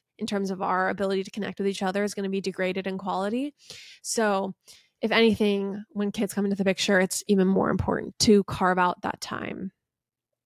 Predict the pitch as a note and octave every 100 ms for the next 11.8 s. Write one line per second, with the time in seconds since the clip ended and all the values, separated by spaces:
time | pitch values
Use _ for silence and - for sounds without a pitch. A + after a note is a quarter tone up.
0 | _ _ _ _ _ _ _ _ _ -
1 | C#4 B3 A#3+ - A3+ A3 A3 - G3 A3+
2 | A#3+ C4 C4 C#4 D4 - B3+ B3 C4 F#4
3 | F#4 C4+ B3 A#3+ A#3+ A3+ - - _ -
4 | A#3 C4 C#4+ F4 E4+ B3+ - G#3 G3+ F#3+
5 | F#3 F3+ F#3+ G3 G#3 - G3 F3+ - -
6 | - _ - C4 C4 C4 - _ _ _
7 | _ - G3 F3+ F3+ - - - - -
8 | _ _ _ - B3 B3+ G#3+ F#3 G#3 B3
9 | F#4 A4+ E4 - F#3+ G3 G#3 F#3+ - A2+
10 | - F#3 F#3+ - - - G3+ G#3 F3 -
11 | F#3+ F#3+ F3+ F#3 F#3 F#3+ F#3+ F#3+